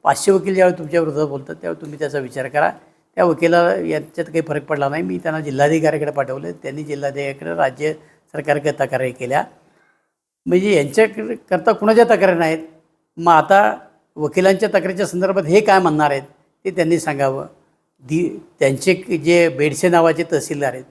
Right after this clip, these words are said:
ते आणि यांच्यामध्ये विस्तव गेलं नाही. बेडसेंच्या अनेक चौकशा यांनी केल्या आणि बेडसेचे त्यांचेसुद्धा वाद आहेत. बेडसेंनीसुद्धा अशा प्रकारचं पत्र निवडणूक आयोगाला नेलं की "आमदारांचा मला त्रास आहे." यांनीसुद्धा अशा प्रकारचं पत्र निवडणूक आयोगाला नेलं की "माझा त्रास आहे."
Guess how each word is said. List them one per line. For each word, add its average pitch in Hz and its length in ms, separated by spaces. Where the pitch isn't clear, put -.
ते 165 120
आणि 156 220
यांच्यामध्ये 165 440
विस्तव 160 300
गेलं 139 240
नाही. 127 160
बेडसेंच्या 165 880
अनेक 175 240
चौकशा 170 400
यांनी 160 280
केल्या 135 320
आणि 151 140
बेडसेचे 147 520
त्यांचेसुद्धा 175 500
वाद 160 200
आहेत. 127 120
बेडसेंनीसुद्धा 170 600
अशा 180 200
प्रकारचं 180 340
पत्र 170 240
निवडणूक 175 280
आयोगाला 170 300
नेलं 151 200
की 156 120
"आमदारांचा 156 460
मला 156 180
त्रास 147 340
आहे." 131 120
यांनीसुद्धा 170 520
अशा 185 220
प्रकारचं 175 400
पत्र 180 360
निवडणूक 180 320
आयोगाला 175 320
नेलं 156 160
की 165 120
"माझा 165 240
त्रास 147 320
आहे." 147 100